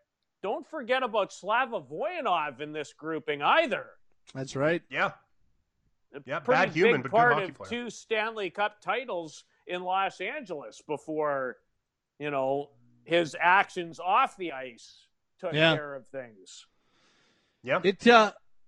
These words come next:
Speaker 2: it was a, um, it was, uh, I think from, if, if oh three was the best draft that, that we've talked about over the last couple of decades, oh eight would be right there for,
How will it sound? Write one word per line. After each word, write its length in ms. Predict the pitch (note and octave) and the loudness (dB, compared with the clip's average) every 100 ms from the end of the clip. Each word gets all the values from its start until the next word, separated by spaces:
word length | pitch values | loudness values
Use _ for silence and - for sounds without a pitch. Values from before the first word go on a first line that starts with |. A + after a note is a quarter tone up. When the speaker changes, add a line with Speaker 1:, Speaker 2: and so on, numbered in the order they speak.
| _ - | _ 4
Speaker 2:
it 100 | F#3+ | 6
was 320 | A3 G#3+ E3+ | 8 6 6
a, 240 | G3+ G3 | 6 6
um, 520 | F#3+ F#3 E3+ E3 D#3 - _ _ | 6 6 2 -4 -10 -18 _ _
it 100 | - | 2
was, 380 | F#3+ G3+ E3 D3 - | 4 6 4 -2 -10
uh, 140 | D#3+ C#3+ - - | -10 -10 -14 -2
I 180 | D3+ F3+ | 2 4
think 220 | G3 D3+ | 2 -2
from, 540 | - F3 D#3 D3 C#3+ D#3 | 0 4 4 2 -6 -6
if, 220 | D#3 - | -8 -4
if 160 | D#3 C3+ | -4 2
oh 180 | F#3 | 2
three 380 | G3+ - E3+ F#3 | 2 0 0 2
was 240 | F#3 E3 C#3 | 4 2 2
the 80 | |
best 320 | D3 D#3 D3+ - | 4 6 4 4
draft 440 | D#3 D3+ D#3 - | 2 4 2 -2
that, 200 | C#3 C3+ | -4 -2
that 160 | C#3+ C3+ | -4 -2
we've 220 | C#3+ C3+ | -2 -2
talked 340 | D3+ D3 D#3 | -2 -2 -2
about 240 | C#3+ C#3+ C3+ | 0 0 0
over 140 | B2+ | 0
the 80 | B2+ | -2
last 340 | C3 C#3 B2+ | 0 -2 -4
couple 320 | - D3+ C#3+ | -2 -2 -2
of 80 | B2 | -4
decades, 720 | B2 C#3 - B2 A#2+ A#2+ - - | -4 -6 -4 -6 -6 -8 -14 -2
oh 220 | D#3 D3+ | 0 2
eight 200 | C#3+ D3+ | 0 -2
would 140 | C#3 | -6
be 120 | C3 B2+ | -4 -4
right 260 | C3 C#3 - | -2 -4 -4
there 300 | C3 C3+ B2+ | -4 -2 -4
for, 480 | - B2 B2 A#2 | -6 -6 -4 -6